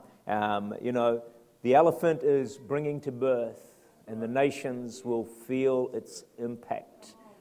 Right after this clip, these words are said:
We've carried this baby a long, long time, church, a long time, and it's gonna be powerful. You know, elephants are huge, and so is five thousand six hundred people in the Trust Arena. But what I have never told you folks is that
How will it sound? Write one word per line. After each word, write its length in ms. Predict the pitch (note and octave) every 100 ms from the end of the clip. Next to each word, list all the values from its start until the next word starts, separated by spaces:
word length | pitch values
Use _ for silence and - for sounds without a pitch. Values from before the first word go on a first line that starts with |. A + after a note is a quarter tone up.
| _ -
We've 160 | A#2
carried 360 | - D3 D3 B2+
this 180 | C#3 C3+
baby 540 | G#2+ C#3+ C#3 C3+ C3
a 80 | A#2+
long, 760 | A#2 A#2+ A#2+ B2 B2+ B2+ A#2+
long 340 | A#2 A#2+ A#2+ A#2+
time, 360 | - A2 G#2+ G#2+
church, 580 | - A2 A2 - - -
a 40 |
long 420 | G#2 A2 A#2 A#2 A2+
time, 380 | A#2 G2+ G#2 - - _ _ _ -
and 180 | G#2+
it's 160 | A2 -
gonna 360 | - B2 A#2+ A#2
be 260 | - A#2+
powerful. 760 | A2+ - A2 A2 A2 - F#2+ - - _ -
You 100 | B2+
know, 60 |
elephants 540 | C3+ D#3 D#3 D#3+ D3 C3+
are 60 |
huge, 720 | B2+ - D3+ C#3 A#2+ G2 - - _ _
and 140 | - A2
so 240 | - C#3+
is 100 | C3+
five 300 | - C3+ C3
thousand 340 | C#3+ B2+ A2+ A#2
six 240 | - -
hundred 360 | C3+ B2+ A#2 -
people 420 | C#3+ C#3 A#2 G2
in 200 | B2 A#2
the 80 | A2+
Trust 440 | - B2 - -
Arena. 380 | A2+ A2 A2 A2+ - _ _ _ _ - -
But 80 | C3
what 160 | C#3 A#3+
I 80 | -
have 140 | C#3+
never 240 | C#3+ F3
told 380 | F#3 - E3 C#4
you 120 | A3+
folks 420 | A2+ - F#2+ - A#2
is 100 | G#2
that 140 | A2+